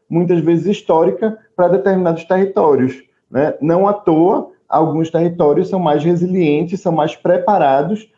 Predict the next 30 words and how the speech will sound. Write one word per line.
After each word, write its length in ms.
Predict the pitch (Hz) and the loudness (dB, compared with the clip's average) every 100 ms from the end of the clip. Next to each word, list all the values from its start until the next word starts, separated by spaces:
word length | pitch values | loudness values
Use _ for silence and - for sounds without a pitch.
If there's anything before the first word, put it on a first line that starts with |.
| _ - | _ -2
para 160 | 180 | 0
lidar 580 | 175 175 143 139 190 - | 2 2 2 2 0 -2
com 80 | 185 | -6
a 80 | 170 | 0
crise 240 | 165 156 | 0 0
climática 720 | 175 170 139 131 - - 220 - - | -2 -2 0 0 -2 -4 -6 -6 -6
do 100 | 185 | -4
que 100 | 196 | 2
outros, 640 | 233 202 143 - 117 - _ _ _ | 2 4 2 -2 -8 -10 _ _ _
né? 260 | 131 151 196 - _ | -2 0 -2 -6 _
Então, 1040 | 160 165 170 156 185 185 185 175 165 156 - | -4 -2 0 0 0 0 2 2 0 0 -4
o 120 | 151 156 | -4 -2
que 140 | 180 | 0
a 60 | 175 | 0
gente 240 | 180 175 | -2 -2
tem 120 | 185 | -4
pautado 680 | 180 170 180 180 170 196 196 - - | 0 -2 -2 0 0 0 -2 -8 -12
e 260 | 165 170 131 | -8 -8 -8
incidido 840 | 175 175 196 135 160 190 190 214 - _ - | -10 -8 -10 -6 -4 -4 -2 -4 -4 _ -2
e 60 | |
defendido 840 | 143 196 208 214 180 156 165 170 208 - _ | 2 2 2 0 0 0 0 -2 -6 -8 _
é 140 | - 180 | 0 0
que, 640 | - 190 190 190 208 - - - | -2 -2 2 2 2 0 -4 -2
é, 440 | 151 151 147 143 151 | 2 4 4 2 0
os 120 | 165 | 0
territórios, 460 | 190 180 180 180 | 0 0 0 2
eles 180 | 185 180 | 2 0
precisam 440 | - 202 196 190 208 | 0 0 0 0 -2
estar 360 | - 170 170 | 0 -2 -2
preparados, 840 | 185 196 214 208 139 120 110 110 | -2 0 2 2 2 2 -2 -6